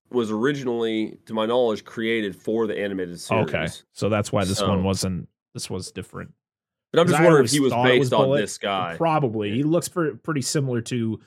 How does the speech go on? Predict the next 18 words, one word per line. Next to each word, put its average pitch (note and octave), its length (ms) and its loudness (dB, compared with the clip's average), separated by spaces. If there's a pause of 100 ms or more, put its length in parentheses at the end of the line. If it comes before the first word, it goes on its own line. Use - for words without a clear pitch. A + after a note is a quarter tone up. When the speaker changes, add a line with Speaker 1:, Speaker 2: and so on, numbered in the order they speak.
(160)
Speaker 2:
the C3+ 80 -4
character C#3 440 0
design G#2 420 -4
from A2 200 -4
the G#2 120 0
animated F#2+ 340 0
series. D2+ 520 -6 (400)
Speaker 1:
Yeah, A2 140 0
and B2 120 0
similar E3+ 320 4
demeanor, B2 540 0
except G#2 340 -8
he's G2+ 140 -10
Speaker 2:
Mm-hmm. - 100 -8
Speaker 1:
not, G2 280 -4 (500)
he's G#2+ 280 -8
not, G#2 300 -2 (800)
uh, - 60 0